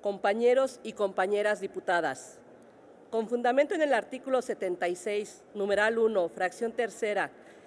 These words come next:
del reglamento de la Cámara de Diputados, presento ante ustedes a nombre de la Comisión de Régimen,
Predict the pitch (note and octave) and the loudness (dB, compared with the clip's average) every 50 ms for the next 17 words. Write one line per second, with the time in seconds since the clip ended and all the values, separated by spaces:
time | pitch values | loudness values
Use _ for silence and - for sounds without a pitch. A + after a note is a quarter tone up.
0 | - - - - A3 G#3 G#3+ A3 G#3 A3+ A3 A3+ B3+ C4 C4+ C4+ C#4+ C4 B3 A3 | -20 -12 -4 -2 -2 0 0 0 0 0 2 2 2 2 2 2 2 2 2 2
1 | G3+ - - G#3+ A3+ A#3 A3 G#3 G3 F3+ F3 E3 D#3+ - F3+ - F#3+ F3+ G3 G#3+ | 0 -2 -2 -2 -2 0 0 2 2 0 0 -2 -4 -8 -8 -4 -2 -2 0 0
2 | A#3 A#3+ - - - - - - - - - - - - - - - - - A#3 | -2 -4 -6 -10 -16 -20 -20 -20 -20 -20 -20 -20 -20 -20 -20 -20 -16 -6 -2 -2
3 | A#3 A3 - C4+ C#4+ C#4 C#4 C#4+ C#4 C4+ C4+ A#3+ - - - A#3 A#3 A#3+ A#3 A#3 | 0 2 4 2 2 4 2 0 0 0 -2 -2 -2 -2 -2 0 2 2 2 0
4 | A3 G3+ G#3+ A3 A3+ A#3 A#3 A#3 A3+ G3+ G3 E3+ - - F3+ F#3+ F3+ - - A3+ | 0 0 0 0 -2 0 0 0 2 2 0 0 -2 -4 -6 -6 -6 -6 -6 -6
5 | A3 A3 A3 G#3+ - G#3+ A3 G#3+ G#3+ - A#3+ F#3 F3+ E3 D3+ | -4 -2 -2 -2 -2 -2 -2 -4 -4 -6 -6 -4 -4 -4 -4